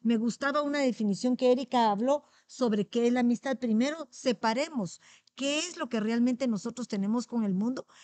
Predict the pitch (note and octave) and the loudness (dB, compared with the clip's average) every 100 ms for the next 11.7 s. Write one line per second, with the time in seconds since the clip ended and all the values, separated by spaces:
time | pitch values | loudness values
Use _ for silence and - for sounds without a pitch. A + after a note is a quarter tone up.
0 | - - B3 A3+ A3 B3 C4 C4 B3 B3 | -10 -2 2 4 4 4 2 0 0 0
1 | E4+ G#4+ C4+ G#3+ F#3+ G3 C4 C#4+ E4 D#4 | -6 -4 -2 -2 -2 -4 -4 -4 -6 -4
2 | B3 A#3 A3 E4 F4+ D#4 E4 D#4+ C#4 C4 | 0 2 2 -2 -6 -10 -8 -2 0 2
3 | B3 D#4 G4+ - F3+ G3+ G#3 G#3+ G#3+ D4 | -2 -4 -12 -10 -6 -6 -4 -4 -6 -8
4 | D#4+ D3 C3+ _ _ _ _ _ _ _ | -10 -14 -16 _ _ _ _ _ _ _
5 | - G#3 A#3 A#3+ C#4 D4+ E4 E4 C4+ _ | 2 6 6 6 2 -2 -6 -8 -12 _
6 | A3 A#3+ G#3+ A3 A3+ G#3+ A3 G#3+ - C4+ | 4 4 4 0 0 -2 -2 -2 -2 -4
7 | C#4+ C#4+ A#3+ G3 G#3+ A3+ A#3 B3+ A#3 - | -4 -4 -6 -2 0 0 -2 -2 -2 -4
8 | G#3+ A3+ D#4+ F#4 A3+ G#3 C#4+ E4 - - | -6 -4 -6 -6 -8 -4 -4 -4 -10 -20
9 | - - D4 E4 D#4 C#4 A3+ - E4 F4+ | -20 -6 -6 -6 -4 -4 -4 -8 -12 -12
10 | - _ - - B3 A#3+ B3+ D#4+ E4+ D4 | -18 _ -20 0 6 6 4 0 -4 -2
11 | C#4 C#4+ C#4+ A3+ G3+ B3+ | -2 -2 -2 0 0 -2